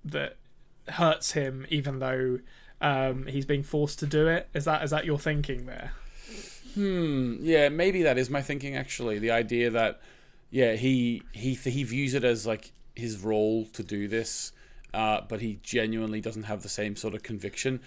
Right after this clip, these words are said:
Speaker 1: Yeah.
Speaker 2: as maybe E-, Eben did towards her,
Speaker 1: Yeah.
Speaker 2: uh,
Speaker 1: I mean,
Speaker 2: ideas. You know what I mean?
Speaker 1: On, on the one hand, like, it, I, I, my, uh, my belief is that he's long dead and that, like, he, he, he's not plugged into this simulation. But on the other,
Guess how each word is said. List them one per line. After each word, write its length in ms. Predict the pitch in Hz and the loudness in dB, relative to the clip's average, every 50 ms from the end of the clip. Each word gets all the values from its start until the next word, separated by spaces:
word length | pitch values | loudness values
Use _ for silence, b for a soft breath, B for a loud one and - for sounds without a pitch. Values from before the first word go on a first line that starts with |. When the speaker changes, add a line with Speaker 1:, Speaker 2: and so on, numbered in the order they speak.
| - - | -6 -4
Speaker 1:
Yeah. 160 | 147 135 127 | -4 -2 -2
Speaker 2:
as 220 | - 113 110 92 - | -2 -2 -2 -2 -4
maybe 440 | - 107 107 101 107 - 69 - - - | -6 -4 -4 -4 -4 -6 -6 -8 -6 -4
E-, 160 | 117 117 117 | -2 0 0
Eben 240 | 107 120 123 123 120 | 0 0 0 0 0
did 280 | 107 117 120 113 110 - | 2 2 0 0 -2 -6
towards 380 | - 107 107 110 110 107 - | -4 -2 0 0 0 0 -2
her, 380 | - 104 104 107 113 123 135 135 131 131 - - - - | -2 -2 0 2 2 0 0 -2 -6 -10 -12 -6 0 0
Speaker 1:
Yeah. 100 | 131 131 | 2 4
Speaker 2:
uh, 480 | 131 131 127 131 131 127 127 127 - - - | 4 4 4 4 2 2 0 -2 -4 -4 0
Speaker 1:
I 80 | - 123 131 | 2 2 4
mean, 40 | 135 | 4
Speaker 2:
ideas. 360 | 131 127 135 143 147 - - | 4 2 2 0 0 -2 -2
You 80 | - 117 | -2 0
know 100 | 117 117 | 0 0
what 80 | 117 120 | 0 0
I 20 | 127 | -2
mean? 100 | 135 135 - - b b b b b b b b b b - | -4 -6 -10 -12 b b b b b b b b b b 2
Speaker 1:
On, 140 | 220 226 294 | 2 2 2
on 180 | - 208 214 220 | 2 0 2 4
the 60 | 214 | 4
one 220 | 202 214 233 233 214 | 4 4 4 4 4
hand, 400 | 202 208 196 185 165 151 139 147 | 4 4 4 4 4 2 0 0
like, 280 | 143 135 131 127 123 - - - - - - - - - - - - - - - - - - - - - | 0 0 0 -2 -6 -8 -14 -20 -20 -20 -20 -20 -20 -20 -20 -20 -20 -20 -20 -20 -20 -20 -20 -20 -8 -2
it, 320 | - 175 175 - - - - - - - - - - | -2 -2 -2 -2 -8 -18 -20 -20 -20 -20 -8 -2 0
I, 160 | 185 180 185 - | 0 0 0 2
I, 60 | - 185 | 2 2
my, 220 | 175 175 180 175 - | 4 4 2 4 4
uh, 80 | 175 | 4
my 220 | 165 170 175 190 190 | 4 6 6 6 6
belief 320 | 175 175 175 165 156 - | 6 6 6 4 4 4
is 120 | 151 143 147 | 2 2 4
that 220 | 151 143 135 135 | 4 4 2 2
he's 280 | 135 147 147 143 135 147 | 2 0 0 2 2 0
long 260 | 143 135 135 131 127 | 0 0 0 -2 -2
dead 380 | 127 127 127 123 123 131 - - - | -2 -2 -2 -2 -4 -8 -12 -10 -6
and 180 | - 143 139 135 | -4 -4 -2 -2
that, 320 | 135 131 131 - - - | -2 -4 -4 -6 -8 -6
like, 220 | 196 143 135 131 139 139 | -4 -4 -2 -2 -4 -2
he, 200 | 147 143 139 135 | -2 -2 -2 -2
he, 200 | 135 - 156 147 | -2 -2 -2 -2
he's 220 | - 135 147 139 139 | 0 0 -2 0 0
not 200 | 151 143 139 - | 0 -2 -2 -2
plugged 240 | - 147 139 139 143 | -2 -2 -2 0 0
into 200 | 151 147 147 - | 0 -2 -2 -2
this 160 | - 135 - | -4 -4 -4
simulation. 580 | - 156 147 143 143 143 139 - 151 143 139 143 - | -2 -2 -2 0 0 0 0 0 0 -2 -2 0 4
But 180 | 226 220 202 | 4 4 4
on 120 | - 190 170 | 2 0 0
the 100 | 180 202 | 0 2
other, 360 | 208 196 165 151 139 131 120 | 2 2 2 2 2 2 0